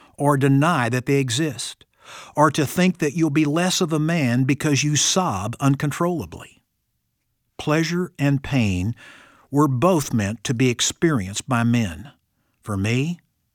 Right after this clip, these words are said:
that took courage. It takes repeated acts of courage for a man to give others freedom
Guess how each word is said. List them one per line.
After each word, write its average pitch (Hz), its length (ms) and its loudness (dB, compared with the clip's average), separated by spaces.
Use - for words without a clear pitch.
that 107 260 -2
took 107 220 -6
courage. - 560 -10
It 175 160 0
takes 190 300 2
repeated 202 580 2
acts 156 300 -4
of 151 160 -6
courage 110 400 -2
for 131 160 -4
a 117 40 0
man 156 360 0
to 156 120 -2
give 156 300 -2
others 170 320 0
freedom 85 480 -8